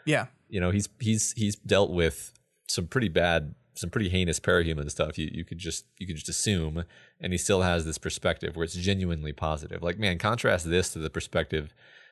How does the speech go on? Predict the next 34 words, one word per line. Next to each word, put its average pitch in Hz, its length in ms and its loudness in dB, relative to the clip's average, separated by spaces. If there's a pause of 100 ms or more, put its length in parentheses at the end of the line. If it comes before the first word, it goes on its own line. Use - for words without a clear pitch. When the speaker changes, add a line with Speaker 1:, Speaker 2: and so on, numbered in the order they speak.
(140)
Speaker 2:
Pigot 90 400 4
had, 80 420 0
where 78 120 -4
she's 80 180 -4
just 80 220 -4
like, 80 380 2
"These 82 220 -10 (360)
people - 360 -6
are - 60 -8
all 67 220 -12 (160)
Speaker 1:
Right. 151 360 2
Speaker 2:
monsters, 76 600 -6
and - 100 -10
I 82 40 -10
hate - 160 -2
Speaker 1:
Right. 139 160 0
Speaker 2:
them." 101 180 -8 (280)
Speaker 1:
Yeah, 233 200 6
and 160 80 4
I, 170 200 4
I - 20 4
think, 196 320 0 (280)
I 165 80 2
think 202 220 2
that, 160 340 4 (600)
that 160 260 2
"it 180 60 8
was 160 180 8
always 151 300 8
terrible" 143 580 6
line 147 220 4
of 131 80 0
thinking 131 460 2 (280)
helps - 680 2